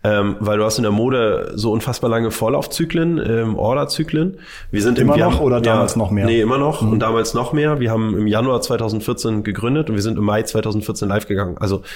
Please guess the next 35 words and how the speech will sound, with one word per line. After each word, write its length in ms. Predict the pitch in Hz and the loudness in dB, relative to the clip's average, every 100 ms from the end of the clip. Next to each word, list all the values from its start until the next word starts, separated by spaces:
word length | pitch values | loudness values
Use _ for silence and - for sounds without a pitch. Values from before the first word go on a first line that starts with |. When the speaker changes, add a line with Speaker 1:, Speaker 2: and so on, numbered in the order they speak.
| - - | -16 -12
Speaker 1:
vier 260 | - 131 | -2 0
Monate 320 | 120 117 107 110 | 2 2 2 0
nach 200 | 98 - | -2 -2
Gründung. 380 | 117 107 87 | 0 0 0
Selbst 280 | 104 117 - | 0 -2 0
wenn 160 | 123 143 | 0 2
wir 100 | 123 | 2
direkt 320 | 113 113 - | 0 -2 0
am 100 | 120 | 0
ersten 220 | 117 123 | 0 -2
Tag 180 | 113 117 | -2 -2
eingekauft 440 | 120 127 117 113 | 0 0 -2 -2
hätten, 160 | 113 110 | -2 -2
wäre 80 | 104 | 0
die 80 | 98 | 0
Ware 180 | 101 | 0
noch 140 | 101 - | -2 -2
gar 80 | 98 | -6
nicht 120 | 92 | -2
da 120 | 104 | -2
gewesen, 400 | 101 101 95 92 | 0 -2 -2 -8
was 280 | - 104 - 98 95 | -4 -4 -4 -8 -4
auch 120 | 110 | 0
natürlich 220 | 101 101 123 | 0 0 -2
auch 120 | - | 0
unmöglich 340 | 113 110 87 - | 0 0 0 0
gewesen 320 | 107 104 101 | 0 0 2
wäre, 240 | 104 123 | 2 2
weil 180 | 117 107 - - - - | 2 0 -4 -14 -14 -4
wir 140 | 120 | 0
brauchten 260 | 107 110 - | 2 0 0
ja 60 | 101 | -2
erstmal 240 | 101 110 | 0 0
eine 80 | 101 | 0
Organisation. 720 | 101 107 101 107 - 110 | 0 -2 -2 -2 0 0